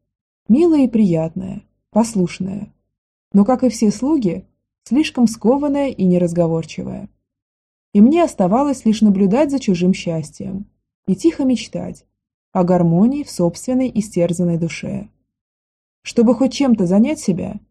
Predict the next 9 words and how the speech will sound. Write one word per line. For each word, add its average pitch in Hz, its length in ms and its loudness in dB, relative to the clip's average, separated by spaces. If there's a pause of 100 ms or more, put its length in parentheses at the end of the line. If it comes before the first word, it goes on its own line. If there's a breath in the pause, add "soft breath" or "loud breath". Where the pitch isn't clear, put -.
(400)
я 190 200 4
решила 202 300 4
немного 214 460 6
переобустроить 185 720 0
сад. - 380 -14 (640)
Запланировала 269 680 2
небольшую 226 640 4
уютную 180 520 2
лужайку 175 640 -4